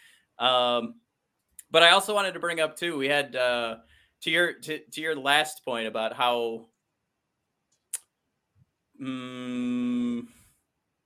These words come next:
I guess about, about how much Steve just pulls back, right? And he, he reveals nothing.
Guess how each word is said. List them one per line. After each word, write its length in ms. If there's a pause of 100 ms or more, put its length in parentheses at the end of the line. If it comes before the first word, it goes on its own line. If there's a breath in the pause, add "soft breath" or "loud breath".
(200)
I 80
guess 340
about, 260
about 300
how 140
much 260
Steve 320
just 220
pulls 280
back, 360
right? 340
And 140
he, 360 (120)
he 180
reveals 480
nothing. 520